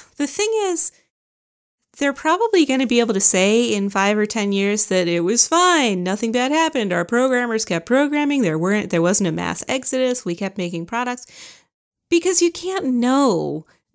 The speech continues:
what it cost you. Like, of course people aren't gonna quit in droves because you take away their tiny offices and get, well, then again, maybe they might.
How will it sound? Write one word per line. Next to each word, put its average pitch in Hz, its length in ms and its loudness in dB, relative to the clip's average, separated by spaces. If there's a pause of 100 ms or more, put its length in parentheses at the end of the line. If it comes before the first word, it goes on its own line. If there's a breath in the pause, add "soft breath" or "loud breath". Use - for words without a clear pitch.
(100)
what 214 580 -2
it 226 160 -4
cost 285 480 -6
you. 143 320 0
Like, 226 300 -2
of - 160 -10
course 320 320 -4
people 277 220 -6
aren't 254 260 -8
gonna 202 180 -6
quit 202 360 -6
in 196 140 -4
droves 175 420 0
because 175 320 -4
you 170 100 -6
take 180 300 -8
away 175 280 -2
their 170 200 -4
tiny 180 380 -4
offices 165 540 -2
and 165 120 -4
get, - 220 -10
well, 311 200 -8
then 294 160 -2
again, 240 240 0
maybe 220 220 0
they 180 120 0
might. 151 460 -2